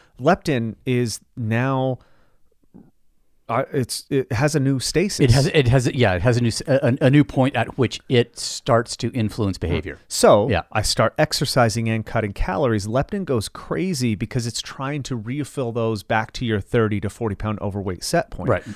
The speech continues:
Speaker 1: So in which case, most
Speaker 2: 'Cause that's what
Speaker 1: people
Speaker 2: it's used to.
Speaker 1: Right. Most
Speaker 2: That, that is,
Speaker 1: people
Speaker 2: that norm has
Speaker 1: self-destruct, right?
Speaker 2: That norm has been established. The
Speaker 1: Right.
Speaker 2: body has become accustomed to it. The brain has become accustomed to it. There are behaviors that have become habit. And the hormones are actually trying to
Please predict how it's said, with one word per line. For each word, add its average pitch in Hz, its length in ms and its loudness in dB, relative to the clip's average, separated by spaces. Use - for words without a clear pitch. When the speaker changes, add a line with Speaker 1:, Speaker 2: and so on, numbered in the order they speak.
Speaker 1:
So 190 200 4
in 151 120 2
which - 180 2
case, 123 220 0
most 135 160 2
Speaker 2:
'Cause 135 100 4
that's 131 180 4
what 143 100 4
Speaker 1:
people 98 100 2
Speaker 2:
it's - 60 -2
used 127 180 2
to. 139 160 0
Speaker 1:
Right. 120 260 2
Most 139 280 4
Speaker 2:
That, - 60 -6
that 117 160 4
is, 120 40 2
Speaker 1:
people 120 120 2
Speaker 2:
that 123 180 2
norm 131 220 8
has 151 120 4
Speaker 1:
self-destruct, 127 380 0
right? 92 160 -4
Speaker 2:
That 113 120 -6
norm 123 280 6
has 135 160 0
been 135 140 -4
established. 143 580 -6
The 185 60 -6
Speaker 1:
Right. 117 80 -6
Speaker 2:
body 107 200 -2
has 113 80 -2
become 113 280 -6
accustomed 127 400 -8
to 170 100 -6
it. 175 80 -12
The 147 60 -10
brain 180 540 -4
has 110 140 0
become 95 320 -2
accustomed 85 460 -10
to 92 160 -4
it. 131 80 -8
There 113 120 2
are - 20 4
behaviors 104 960 0
that 92 160 -4
have 95 160 -6
become 101 300 -8
habit. 104 460 -8
And 90 360 -2
the 87 80 -6
hormones 87 480 -2
are 87 220 -4
actually 85 320 -10
trying 87 320 -8
to 80 320 -8